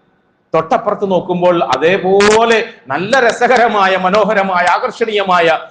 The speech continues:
മറ്റൊരു മാളിക കണ്ടു. അതിലൊന്ന് കിട-, കടക്കണമെന്ന് അദ്ദേഹത്തിന് താല്പര്യം തോന്നി. അദ്ദേഹം അതിലേക്ക് കടക്കാൻ വേണ്ടി ശ്രമിക്കുമ്പോൾ മലക്കുകൾ പറഞ്ഞു, "അത് നിങ്ങളുടേതല്ല, അത് വേറെ ആളതാ." "അത് ആരതാണ്?" "അത് നിങ്ങളുടെ ഭരണീയനായ, നിങ്ങളുടെ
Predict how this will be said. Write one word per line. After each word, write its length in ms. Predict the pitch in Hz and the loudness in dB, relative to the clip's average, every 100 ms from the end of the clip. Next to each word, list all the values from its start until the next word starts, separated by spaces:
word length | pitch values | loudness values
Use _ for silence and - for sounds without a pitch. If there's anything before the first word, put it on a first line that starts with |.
| _ 196 | _ -4
മറ്റൊരു 320 | 220 262 190 | -2 0 0
മാളിക 400 | 175 175 190 175 | 0 2 2 0
കണ്ടു. 420 | 160 151 151 139 _ _ 170 | 0 0 -2 -4 _ _ -2
അതിലൊന്ന് 380 | 226 311 277 233 | -2 2 0 0
കിട-, 300 | - 190 208 - | -2 -4 -4 -2
കടക്കണമെന്ന് 560 | 185 208 208 269 247 220 | -2 -2 -2 -2 0 -2
അദ്ദേഹത്തിന് 460 | 190 214 208 196 185 | 0 0 -2 -6 -2
താല്പര്യം 400 | 165 202 233 226 | -2 0 0 0
തോന്നി. 380 | 196 180 180 160 - - | 0 0 -2 -6 -10 -4
അദ്ദേഹം 360 | 170 226 208 196 | 0 0 2 0
അതിലേക്ക് 360 | 196 233 226 214 | 2 0 0 -2
കടക്കാൻ 560 | 185 185 220 233 247 240 | -2 -2 2 2 2 0
വേണ്ടി 200 | 220 202 | -2 -2
ശ്രമിക്കുമ്പോൾ 760 | - 190 196 214 240 285 - - _ | -2 -4 0 2 2 2 -4 -12 _
മലക്കുകൾ 460 | 165 202 220 254 233 | -2 -2 -2 0 0
പറഞ്ഞു, 240 | 185 165 | 0 -2
"അത് 220 | 185 247 | -2 -2
നിങ്ങളുടേതല്ല, 720 | 214 202 190 151 113 104 - - | 0 0 0 -2 -2 -4 -6 -8
അത് 100 | 160 | -4
വേറെ 240 | 175 175 165 | 0 2 2
ആളതാ." 320 | 131 110 98 - | 0 -2 -4 -2
"അത് 120 | 208 | 2
ആരതാണ്?" 580 | 208 254 269 262 254 247 - _ _ _ _ - | 2 2 2 0 0 -4 -10 _ _ _ _ -2
"അത് 220 | 262 277 | 0 0
നിങ്ങളുടെ 600 | 262 302 320 294 254 - 180 | 0 2 2 2 0 0 -2
ഭരണീയനായ, 840 | 214 262 302 285 262 214 208 196 185 | -2 0 0 0 2 2 2 2 0
നിങ്ങളുടെ 560 | 240 294 285 254 226 | -2 0 2 2 -2